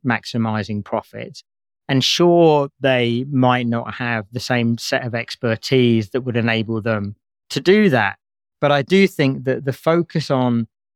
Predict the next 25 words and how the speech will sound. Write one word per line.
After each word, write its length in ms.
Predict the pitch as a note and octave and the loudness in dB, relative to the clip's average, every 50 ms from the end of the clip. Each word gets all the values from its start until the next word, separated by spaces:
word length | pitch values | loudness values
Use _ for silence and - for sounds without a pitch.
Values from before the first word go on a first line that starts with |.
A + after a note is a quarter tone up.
| _ _ - | _ _ 0
buying 640 | C#3 C#3 D3 D3+ D3 C#3 C#3 C3 B2+ B2 A#2+ A#2 A#2 - _ _ _ _ _ _ _ _ _ _ | 2 2 2 2 2 0 0 2 2 2 0 0 -2 -6 _ _ _ _ _ _ _ _ _ _
with 440 | - D#3+ C#3+ C3+ C3+ C#3+ E3 E3 C#3 | -12 -10 -8 -2 2 4 4 4 4
a 100 | E3 D#3+ | 2 0
view 340 | C3+ B2 D3 C#3+ D3 D3 C3 | 0 0 0 2 2 2 2
to 160 | - - B2 | 0 -4 -10
selling 500 | - - - C3 A#2+ A2 G2 D#2+ E2 F#2 _ _ _ _ _ _ _ _ _ _ _ _ _ _ _ | -8 -4 -2 -2 -2 -4 -8 -10 -16 -20 _ _ _ _ _ _ _ _ _ _ _ _ _ _ _
is 160 | D3 C3 - | -4 -4 -4
quite, 600 | - - - - - - D3+ D3 D#3+ D#3+ D#3+ - - _ _ _ _ _ _ _ _ - | -4 -12 -16 -10 -2 2 2 2 2 2 0 -4 -6 _ _ _ _ _ _ _ _ 0
not 180 | F4 F4 C#4+ | 2 2 4
unique 520 | F#3 E3+ F3 E3+ E3 E3 F3 F#3+ F#3+ - - _ | 4 4 4 4 6 4 4 2 2 -2 -10 _
to, 340 | - - C3+ A#2+ A2+ A2 G2+ - | -4 -2 0 0 0 -2 -4 -4
but 120 | - - E3 | -8 -10 -8
very, 360 | C3+ B2 C3+ D3+ D3+ D3+ C#3+ | -6 -2 0 2 2 2 2
very 240 | B2+ C#3 C3 B2 A2+ | 2 0 0 0 -2
distinctive 840 | - - - - - - B2+ B2 B2+ A#2+ A#2+ - - A#2+ G#2+ F#2+ - | -4 -8 -10 -12 -6 -2 -2 -2 -2 -2 -6 -10 -8 -8 -8 -8 -8
to 100 | - - | -12 -8
the 120 | G#2+ A2+ A2+ | -4 -2 -2
asset 300 | A2 G2+ - - B2 A#2 | -2 -2 -4 -10 -10 -8
management 640 | A#2 A2 G#2+ G#2 G#2 G2 - _ A#2+ A2 A2 - - | -6 -4 -4 -4 -6 -8 -8 _ -6 -6 -6 -8 -10
space. 760 | - - - - - B2+ A#2 A2+ A2+ A2 G#2+ - - - - _ _ _ _ _ _ _ _ _ | -12 -12 -12 -6 -4 -2 -2 -2 -4 -8 -14 -14 -14 -14 -16 _ _ _ _ _ _ _ _ _
And 160 | - D#3 D3+ | -2 0 0
I 80 | D#3 D3+ | 0 0
do 300 | A#2 D#3 F3 F#3 F#3 F3+ | 2 4 4 6 6 4
think 440 | - - F3 D3+ D3 D3 C#3 B2+ B2 | 2 0 0 0 0 -2 -6 -2 0
that 300 | C#3 C#3 C#3+ C#3+ C#3 | 0 0 0 -2 -6